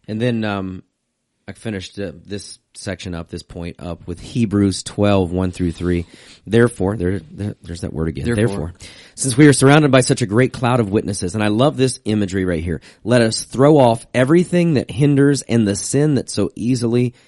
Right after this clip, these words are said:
Speaker 1: entangles."
Speaker 2: Mm-hmm.
Speaker 1: A-, and Paul, or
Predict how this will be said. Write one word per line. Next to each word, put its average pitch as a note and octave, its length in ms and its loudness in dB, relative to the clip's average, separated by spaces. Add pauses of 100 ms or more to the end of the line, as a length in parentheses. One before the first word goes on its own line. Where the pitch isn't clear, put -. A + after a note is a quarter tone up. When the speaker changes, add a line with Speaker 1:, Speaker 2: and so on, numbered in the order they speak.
(120)
Speaker 1:
entangles." G#2+ 720 -2 (100)
Speaker 2:
Mm-hmm. A2+ 360 -8
Speaker 1:
A-, A#2+ 160 2
and B2 320 4 (520)
Paul, B2 460 -4
or F2 260 -6